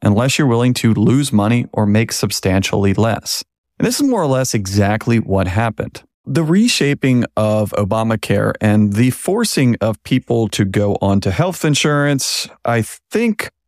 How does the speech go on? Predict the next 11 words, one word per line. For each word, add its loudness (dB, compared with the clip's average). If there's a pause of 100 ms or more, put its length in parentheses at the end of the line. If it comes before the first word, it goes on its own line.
(140)
at 0
first -2
was 0
an 4
opportunity 0
for 0
insurance -2
companies. -6 (360)
They 2
said, 0
"Hey, 0